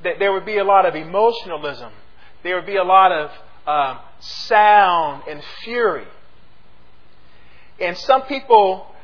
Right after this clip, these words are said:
actually believe that, that just the sounds, just the emotions, just the working of the nerves, that that was enough. That was enough to,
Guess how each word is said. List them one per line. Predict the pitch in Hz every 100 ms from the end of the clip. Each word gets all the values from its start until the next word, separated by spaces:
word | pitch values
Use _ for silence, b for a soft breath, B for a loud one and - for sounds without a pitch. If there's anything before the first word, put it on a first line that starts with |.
| b -
actually | 202 208 233 202 185 170 - b b -
believe | 156 202 247 254 254
that, | 196 180 180
that | - -
just | 269 285 -
the | 202
sounds, | - - 226 220 220 185 151 143 -
just | 247 -
the | 233
emotions, | 208 190 175 196 233 220 - 180 127 110 - b b -
just | 269 -
the | 190
working | 165 240 254 247 220
of | 214 175
the |
nerves, | 185 202 226 214 160 139
that | 165
that | 247 269
was | 233
enough. | 190 185 247 214 131 - - - - - b b b b 208
That | 240
was | 226 202
enough | 190 226 220 - -
to, | 185